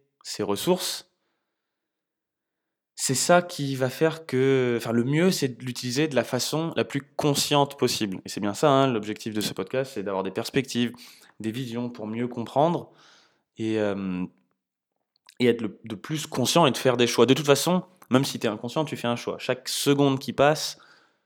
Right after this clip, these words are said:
tu choisis. Sauf que si t'arrives à faire un choix avec le plus de vision possible, le plus de perspectives possible,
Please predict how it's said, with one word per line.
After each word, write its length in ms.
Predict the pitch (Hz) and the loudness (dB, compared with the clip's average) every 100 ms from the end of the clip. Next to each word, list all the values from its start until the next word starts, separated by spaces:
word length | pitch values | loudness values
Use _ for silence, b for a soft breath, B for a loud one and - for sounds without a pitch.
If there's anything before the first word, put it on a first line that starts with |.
| _ - | _ -12
tu 140 | 127 | -8
choisis. 540 | - 127 120 113 107 b b b b b _ _ _ _ | 0 6 6 6 -4 b b b b b _ _ _ _
Sauf 340 | - - 131 - | -6 -2 -2 0
que 300 | 135 120 - | 0 0 -4
si 160 | - | -12
t'arrives 220 | - 117 117 | -6 0 0
à 40 | |
faire 180 | - 117 | 0 -2
un 80 | 113 | 0
choix 180 | - | 4
avec 160 | 113 98 | 4 2
le 100 | 98 | -4
plus 240 | - 139 | -4 -4
de 80 | 107 | -4
vision 480 | 98 104 131 131 139 | -6 -6 -8 -2 -2
possible, 300 | 135 123 123 | -2 -4 -6
le 40 | |
plus 160 | 104 131 | -6 -8
de 60 | 107 | -2
perspectives 480 | 120 - 120 120 | -2 -2 -6 -8
possible, 500 | - 120 - 123 107 | -6 -4 -2 -4 -6